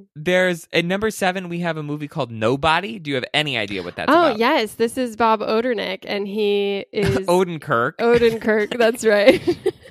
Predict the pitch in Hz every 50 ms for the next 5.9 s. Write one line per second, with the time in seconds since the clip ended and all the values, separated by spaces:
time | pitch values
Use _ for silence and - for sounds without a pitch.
0 | _ - - - - - - - 740 659 - 165 - 294 415 605 311 302 392 -
1 | 415 415 320 311 311 311 311 311 302 294 247 - - - 349 240 233 220 240 233
2 | 233 233 226 226 - - - - 240 285 254 - 214 - 240 240 - 226 240 262
3 | 220 254 254 240 226 214 202 196 196 202 196 - - - - - 202 196 190 185
4 | 185 185 180 185 196 - _ _ _ _ _ - - 214 190 180 175 175 175 175
5 | - - 180 175 180 - - - - - 160 170 - - 208 - 196